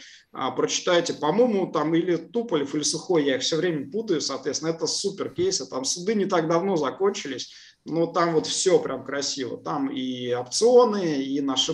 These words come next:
банки, и наши, так сказать, э, суды, которые не понимают. И посмотрите ещё вот этот кейс, что касается фьючерсов,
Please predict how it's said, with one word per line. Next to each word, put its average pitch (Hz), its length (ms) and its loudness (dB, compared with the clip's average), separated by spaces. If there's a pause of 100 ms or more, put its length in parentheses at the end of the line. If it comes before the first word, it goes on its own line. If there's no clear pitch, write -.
банки, 180 600 0 (300)
и 139 160 -8
наши, 143 400 -6
так 120 140 -6
сказать, 131 340 -8
э, 131 180 -6
суды, 160 340 -2
которые 151 380 0
не 165 60 0
понимают. 165 500 0
И 202 160 4
посмотрите 190 640 -2
ещё 170 220 0
вот 151 140 4
этот 160 280 0
кейс, 226 280 -2
что - 200 -4
касается 147 380 -2
фьючерсов, - 640 -8